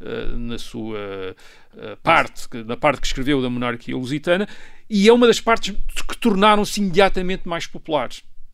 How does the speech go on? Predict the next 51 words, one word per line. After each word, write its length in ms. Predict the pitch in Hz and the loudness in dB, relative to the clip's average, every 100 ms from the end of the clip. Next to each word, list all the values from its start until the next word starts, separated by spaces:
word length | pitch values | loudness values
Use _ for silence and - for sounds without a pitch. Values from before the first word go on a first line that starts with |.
| - - - - - | -12 -12 -14 -14 -6
E 80 | 202 | -4
porquê? 380 | - 226 214 147 | -2 -2 0 0
Porque, 260 | 170 - | -2 -2
de 60 | 180 | 4
alguma 280 | 196 175 214 | 4 2 -2
maneira, 600 | 190 180 185 196 202 196 - - - - | -2 -2 0 2 0 -4 -14 -20 -20 -20
reparem, 380 | - 165 165 147 | 0 2 2 -2
o 220 | 139 139 | -4 -4
livro 320 | 165 147 135 | -6 -8 -2
é 100 | 143 139 | -2 -2
o, 400 | 143 135 135 135 127 | -4 -4 -4 -4 -4
eh, 420 | 131 131 131 131 | -4 -6 -6 -8
o, 320 | 135 135 135 | -8 -8 -8
a 40 | 127 | -8
monarquia 380 | 127 143 - 151 | -6 -6 -4 -6
lusitana, 560 | 135 135 - 143 131 | -4 -6 -2 -2 -2
escrita 400 | 117 - 143 135 | -6 -8 -8 -8
pelo, 380 | 120 139 127 120 | -8 -6 -6 -6
a 40 | |
parte 280 | 110 139 135 | -4 -4 -4
escrita 340 | - 151 131 - | -6 -8 -8 -8
pelo 240 | 131 127 | -8 -8
Frei 220 | 113 135 | -8 -10
António 240 | 120 131 123 | -6 -8 -6
Brandão, 280 | 131 131 | -4 -4
publicada 380 | 123 123 110 120 | -4 -8 -10 -10
em 20 | |
mil 80 | 120 | -10
seiscentos 400 | 120 127 - 131 | -10 -10 -10 -10
e 60 | 143 | -10
trinta 260 | 151 143 | -12 -10
e 40 | 165 | -8
dois. 200 | 190 214 - - | -8 -10 -12 -8
Em 100 | 175 | -4
mil 200 | 180 196 | -2 -2
seiscentos 360 | - 175 185 185 | -2 -4 -6 -8
e 40 | |
quarenta, 600 | 175 190 180 202 202 208 - - - - - | -6 0 2 0 -2 -6 -8 -16 -20 -14 -2
a 640 | 190 190 190 185 190 - | 0 2 2 0 -2 -4
restauração 640 | - - 160 156 - 165 | -4 0 2 2 -4 -6
de 60 | 156 | -8
Portugal, 760 | - - 156 170 190 190 185 - | -12 -8 -2 -2 0 -2 -4 -6
eh, 340 | - 160 156 - | -4 -2 -4 -6
com 440 | 139 156 165 156 | -4 -4 -4 -6
o 40 | 151 | -6
Duque 220 | 147 147 | -8 -8
de 60 | 147 | -6
Bragança. 400 | 147 135 131 170 | -2 -2 -2 0
Ora 140 | 170 | 2
bem, 220 | 151 135 | 2 2
o 120 | 147 | -2